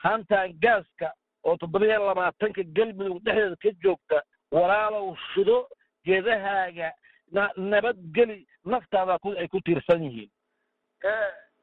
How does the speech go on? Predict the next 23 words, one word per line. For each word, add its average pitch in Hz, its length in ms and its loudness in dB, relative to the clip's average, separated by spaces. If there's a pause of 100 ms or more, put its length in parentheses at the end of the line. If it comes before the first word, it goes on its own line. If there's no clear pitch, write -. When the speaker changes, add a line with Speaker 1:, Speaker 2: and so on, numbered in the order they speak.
(180)
Speaker 2:
deegaanada 214 520 -4
dhuxusha 233 420 -8
laga 202 220 -8
jaro, 196 220 -10
wasiir, 208 420 -16
waa 175 180 -6
deegaano 190 440 -8
miyi 214 300 -10
ah 196 200 -8 (320)
oo 175 80 -12
magaalooyinka 190 600 -6
aad 190 220 -10
uga 175 140 -20
fog - 200 -18
fog. - 160 -20 (500)
Eh, 170 140 -6 (200)
sideed 233 340 -6
ku 247 160 -20
ogaanaysaan 214 840 -6
ama 185 220 -10
lagu 208 280 -16
kontrooli 196 600 -10
karaa, 165 520 -6